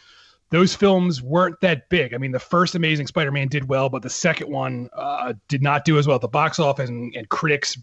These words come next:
really <laughs> didn't like it. And, you know, that, that whole concept of a, uh, a big spider universe got trashed, but now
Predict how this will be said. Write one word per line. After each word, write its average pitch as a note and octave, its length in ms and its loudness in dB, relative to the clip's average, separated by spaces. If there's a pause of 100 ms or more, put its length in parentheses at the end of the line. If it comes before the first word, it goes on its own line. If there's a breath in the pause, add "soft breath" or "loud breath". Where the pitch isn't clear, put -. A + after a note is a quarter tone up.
really B2+ 260 0
<laughs> - 0 -
didn't C3+ 300 0
like D#3+ 280 0
it. C3+ 140 -2 (800 loud breath)
And, D3+ 340 2
you D#3 120 2
know, D3 160 2
that, D#3 480 -2
that E3+ 160 2
whole E3+ 340 6
concept F3 500 0
of D3+ 140 -4
a, C#3+ 200 -4
uh, C#3 400 -2
a B2+ 100 -6 (100)
big D3 240 0
spider D#3+ 560 -2
universe C#3 480 0
got C3+ 240 -4
trashed, E3 580 0
but - 160 -2
now D#3+ 480 2